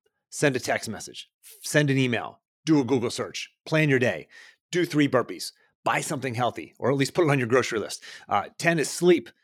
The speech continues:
Eleven is read a Bible verse. And number twelve, start a timer for five minutes. I call this the five-minute rule. Listen, none of these are gonna guarantee success. You will fail. You will fail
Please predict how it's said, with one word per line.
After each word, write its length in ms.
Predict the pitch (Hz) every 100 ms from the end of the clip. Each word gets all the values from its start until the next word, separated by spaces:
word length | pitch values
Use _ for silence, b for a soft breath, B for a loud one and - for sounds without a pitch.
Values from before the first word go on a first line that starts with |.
| _ _ _
Eleven 300 | 117 139 151
is 220 | 131 110 - _ _
read 160 | 127 131
a 20 |
Bible 280 | 113 110 107
verse. 380 | 71 - - - _ _ -
And 80 | 104
number 120 | 95
twelve, 400 | - 123 113 - _ _
start 240 | - 107 113
a 40 |
timer 420 | 120 107 101 98 _
for 80 | 95
five 300 | - 85 82
minutes. 260 | 78 69 -
I 40 |
call 180 | - 90
this 180 | 95 -
the 80 |
five-minute 920 | - - 80 85 80 - - 78 73 - _ _
rule. 360 | 76 67 53 _ B B B B B _
Listen, 380 | 120 113 117 110 _
none 220 | 117 117
of 40 | 139
these 220 | 143 131
are 60 |
gonna 160 | 123 123
guarantee 380 | 113 123 117 117
success. 560 | - - 123 107 - - _ -
You 180 | 120 156
will 220 | 143 135
fail. 460 | - 123 101 71 _ _ _ -
You 80 | 127
will 100 | 139
fail 480 | - 143 151 143